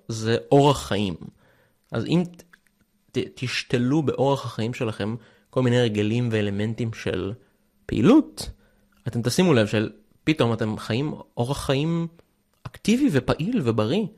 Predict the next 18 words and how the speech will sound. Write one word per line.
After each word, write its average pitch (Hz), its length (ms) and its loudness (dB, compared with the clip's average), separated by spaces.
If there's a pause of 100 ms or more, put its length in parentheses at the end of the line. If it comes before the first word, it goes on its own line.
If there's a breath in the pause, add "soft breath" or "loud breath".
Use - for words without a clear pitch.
(380 soft breath)
אתם 104 300 -6
שורפים 156 480 0
יותר 143 260 2
קלוריות, 123 560 4
אתם 98 340 -2 (460 soft breath)
מ-, 120 400 -2
מתניעים 139 720 0
תהליכים 127 580 2
בריאים 117 320 2
בגוף 113 260 2
שלכם, 139 420 2
ואתם 117 480 -2 (580 soft breath)
מרגישים 120 380 0
יותר 214 200 2
טוב, 135 400 2 (800)
נראים 117 300 4
יותר 262 220 4
טוב. - 300 -4